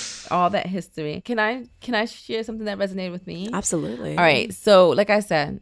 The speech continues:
Speaker 1: I am not accustomed to reading sci-fi.
Speaker 2: Uh-huh.
Speaker 1: And I, at one point, wanted to give up, but I didn't give up because
Speaker 2: Mm-hmm.
Speaker 1: I felt like all the people in my life who I respect really love this book.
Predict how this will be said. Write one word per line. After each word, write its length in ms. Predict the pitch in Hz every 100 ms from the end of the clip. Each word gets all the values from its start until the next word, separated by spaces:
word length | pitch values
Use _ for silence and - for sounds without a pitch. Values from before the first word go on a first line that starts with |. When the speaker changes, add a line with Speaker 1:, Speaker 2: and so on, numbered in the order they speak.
| -
Speaker 1:
I 160 | 175 196
am 120 | 220
not 200 | 208 185
accustomed 360 | 202 180 175 -
to 80 | 165
reading 260 | 170 156 160
sci-fi. 680 | 160 151 - 151 - - 196
Speaker 2:
Uh-huh. 100 | 190
Speaker 1:
And 540 | 175 165 160 160 170 - - - - - - - _ -
I, 520 | 185 190 185 185 185
at 140 | 143 180
one 200 | 233 247
point, 580 | - 196 156 - 156
wanted 220 | 175 170 160
to 100 | 170
give 220 | 160 151
up, 240 | 147 - - -
but 100 | 185
I 80 |
didn't 240 | 175 202 175
give 200 | 170 151
up 200 | - -
because 240 | 190 180
Speaker 2:
Mm-hmm. 60 | 170 165
Speaker 1:
I 40 |
felt 160 | 175 -
like 180 | 156 -
all 160 | 160
the 80 | 180
people 260 | 196 190 175
in 80 | 170
my 100 | 160
life 220 | 160 160
who 60 | 165
I 100 | 151
respect 640 | 143 156 - 185 160 - -
really 720 | 151 156 165 160 156 147 -
love 500 | - 147 143 131 143 - _ _ _
this 220 | 156 151 139
book. 360 | 151 135 -